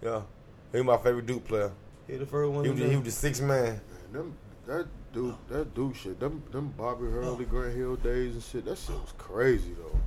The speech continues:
Speaker 1: Yeah.
Speaker 3: North
Speaker 2: Yeah.
Speaker 3: Carolina, too.
Speaker 1: Yeah. When we, we was lit,
Speaker 3: The,
Speaker 1: though.
Speaker 3: the college basketball was crazy then.
Speaker 1: But the Big Ten ran everything back
Speaker 3: But
Speaker 1: in
Speaker 3: Duke,
Speaker 1: the
Speaker 3: Duke, teams like Duke and Carolina,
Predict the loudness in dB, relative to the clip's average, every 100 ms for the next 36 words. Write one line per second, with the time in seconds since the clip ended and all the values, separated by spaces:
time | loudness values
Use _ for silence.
0 | 2 0 -2 -6 -8 -8 -8 -8 -4 2
1 | 2 4 2 6 6 4 2 2 2 0
2 | -4 -6 -8 -12 -16 -10 -4 -2 -2 -2
3 | 0 0 2 4 4 4 -2 -4 -4 0
4 | 2 4 6 6 4 -2 -2 -6 -10 -6
5 | 2 2 2 -4 -12 -6 -4 -2 0 0
6 | 2 2 4 4 4 4 0 -2 -2 0
7 | 2 2 6 6 6 -2 -16 -18 -18 -20
8 | -20 -20 -18 -2 2 2 2 -10 -18 -20
9 | -20 -20 -6 -2 0 2 2 2 2 -2
10 | -2 0 2 2 2 2 0